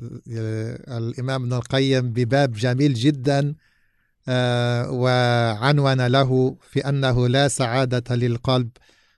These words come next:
ولا لذة ولا نعيم ولا صلاح إلا بأن يكون الله هو إلهه وفاطره و-، وهو، يعني، معبوده وغاية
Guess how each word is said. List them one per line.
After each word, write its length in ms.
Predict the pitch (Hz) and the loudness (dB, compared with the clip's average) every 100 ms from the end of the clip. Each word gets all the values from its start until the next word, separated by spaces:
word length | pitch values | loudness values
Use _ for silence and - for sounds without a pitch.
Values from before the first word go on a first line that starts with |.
| _ - | _ -6
ولا 320 | 120 127 135 | -2 2 4
لذة 800 | 127 131 120 127 127 - 127 123 | 4 4 2 2 0 0 0 2
ولا 320 | 117 120 127 | 2 2 0
نعيم 440 | 123 123 127 123 120 | 0 -2 -2 -2 0
ولا 260 | 123 127 | 0 0
صلاح 600 | 123 123 120 123 123 - _ _ _ - | 0 0 0 0 -2 -6 _ _ _ -4
إلا 260 | 131 131 123 | 0 2 2
بأن 340 | 113 123 123 | 0 -2 -2
يكون 400 | 117 113 131 123 | -2 -2 -2 0
الله 360 | 120 113 120 123 | 0 0 2 2
هو 420 | 120 117 120 120 120 | 0 0 0 -2 -2
إلهه 480 | 117 127 127 120 120 | 0 0 2 2 0
وفاطره 1080 | 117 110 104 110 107 - 127 123 117 120 120 _ _ _ _ _ _ _ _ _ _ | -2 -4 -6 -8 -8 -4 -4 -2 -4 -6 -10 _ _ _ _ _ _ _ _ _ _
و-، 100 | 113 117 113 113 113 113 110 107 107 107 107 120 | -4 -2 0 0 -2 -2 -2 -2 -2 -4 -6 -2
وهو، 540 | 135 135 127 120 123 - | 2 4 4 2 0 -4
يعني، 320 | 117 113 117 | -2 0 0
معبوده 560 | 117 113 110 135 147 139 | 0 -2 0 2 4 2
وغاية 760 | 131 131 120 113 127 139 135 | 2 2 0 0 2 2 2